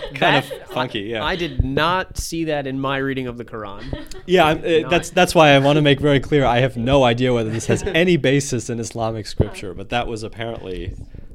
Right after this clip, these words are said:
Speaker 1: that was
Speaker 2: Yeah.
Speaker 1: the idea among the
Speaker 2: Yeah.
Speaker 1: isis, uh,
Speaker 2: Although I
Speaker 1: guys.
Speaker 2: have not read the Quran in its original Arabic, so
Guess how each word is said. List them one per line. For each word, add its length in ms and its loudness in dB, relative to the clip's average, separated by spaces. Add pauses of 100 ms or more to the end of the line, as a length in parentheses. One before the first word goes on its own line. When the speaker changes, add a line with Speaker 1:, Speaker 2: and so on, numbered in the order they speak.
Speaker 1:
that 160 -6
was 140 -4
Speaker 2:
Yeah. 60 -6
Speaker 1:
the 300 -8
idea 420 -6
among 260 -8
the 80 -14
Speaker 2:
Yeah. 120 -10
Speaker 1:
isis, 400 -16
uh, 40 -6
Speaker 2:
Although 360 -2
I 80 0
Speaker 1:
guys. 100 -6
Speaker 2:
have 140 -6
not 260 -4
read 200 -4
the 60 -6
Quran 380 -8
in 120 -10
its 160 -12
original 440 -12
Arabic, 460 -14
so 420 -16